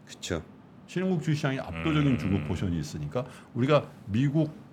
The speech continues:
Speaker 2: 영국, 일본이 노는 그 시장에 가야 그 시장의 자금들은 같은 자금이라도 장기 자금이고 건강한 자금이 더 많아요.
Speaker 3: 그쵸.
Speaker 2: 현실적으로.
Speaker 1: 음.
Speaker 2: 그래서, 에, 우리가 언젠가부터 실종돼 있는 대외 개방,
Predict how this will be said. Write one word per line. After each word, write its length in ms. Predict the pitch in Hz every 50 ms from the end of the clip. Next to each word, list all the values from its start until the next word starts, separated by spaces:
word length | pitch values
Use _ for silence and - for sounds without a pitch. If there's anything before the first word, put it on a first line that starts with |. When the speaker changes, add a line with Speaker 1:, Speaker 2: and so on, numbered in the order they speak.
| - -
Speaker 2:
영국, 560 | 104 104 101 120 131 131 127 123 139 143 - - - - -
일본이 720 | 156 139 127 139 135 143 151 151 147 143 143 - 147 143
노는 420 | 123 98 90 92 98 120 135 131 -
그 140 | - - 110
시장에 400 | 104 - - - 165 165 165 156
가야 560 | 143 - - 76 82 95 120 147 147 - - - - - - - - - - -
그 140 | - 139 139
시장의 400 | - - - - 175 160 160 151
자금들은 640 | 151 - 90 92 101 98 92 85 92 131 151 180 - - - - -
같은 360 | - - 104 - - - 165 160
자금이라도 580 | 143 123 110 104 104 98 90 92 90 98 127 - - -
장기 380 | - - - 110 120 117 131
자금이고 640 | 117 117 98 90 95 85 80 80 87 107 131 - - - - - - - -
건강한 440 | - - 101 104 110 120 131 131 123
자금이 360 | 117 107 90 87 87 - 127
더 120 | - - 131
많아요. 640 | 135 127 127 110 90 90 90 78 62 65 71 87 107 - - -
Speaker 3:
그쵸. 340 | - 82 80 80 - 76 67
Speaker 2:
현실적으로. 460 | - - - - 85 76 76 - 76
Speaker 1:
음. 120 | 76 73 71 - - - - - - - -
Speaker 2:
그래서, 300 | 139 135 - 151 135 - - - - - - -
에, 420 | 127 120 113 110 107 107 104 101 101 101
우리가 280 | - 104 107 107 120 117
언젠가부터 640 | 95 78 92 104 104 120 117 117 117 107 104 - 107
실종돼 500 | 98 - 131 127 - 139 131 120 110 107
있는 280 | 95 92 101 110 101 95
대외 320 | - 85 80 92 104 104
개방, 480 | 104 - 80 76 76 92 95 117 147